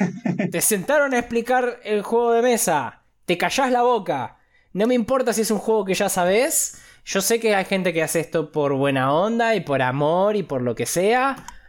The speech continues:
Speaker 2: No. Hay un momento para ofrecer diferencias, hay un momento para hacer aclaraciones, salvo que sea algo muy inmediato y tenés una duda específica de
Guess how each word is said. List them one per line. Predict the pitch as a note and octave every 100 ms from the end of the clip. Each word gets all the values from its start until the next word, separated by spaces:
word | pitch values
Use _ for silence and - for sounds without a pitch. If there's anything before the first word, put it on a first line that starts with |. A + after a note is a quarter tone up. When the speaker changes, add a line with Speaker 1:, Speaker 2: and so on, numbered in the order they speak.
| -
Speaker 2:
No. | B2+ C#3+ D#3+ - - _ _ _
Hay | E3
un | F#3
momento | F#3 F#3 B3 B3 G#3+
para | F#3
ofrecer | F3 E3 E3 E3+
diferencias, | D#3+ D#3 D3+ F3 G#3 G3 -
hay | D#3+
un |
momento | D#3+ D#3+ F3 F#3 F3
para | D#3
hacer | C#3+ C#3+
aclaraciones, | C3 B2+ D3 D#4 D#4 D4 -
salvo | - A#3+ D4
que | G3+
sea | G#3 G3+
algo | G3 F#3 E3+ D3+
muy | D3+ D#3+ G3 B3+ C4
inmediato | A3+ F3 D3 C#3+ E3 G3+
y |
tenés | D#3+ D3 -
una | D3+ C3
duda | C3+ D3+
específica | C3+ B2+ - - F3 F#3+ E3+ B2
de | A#2 A2 A2+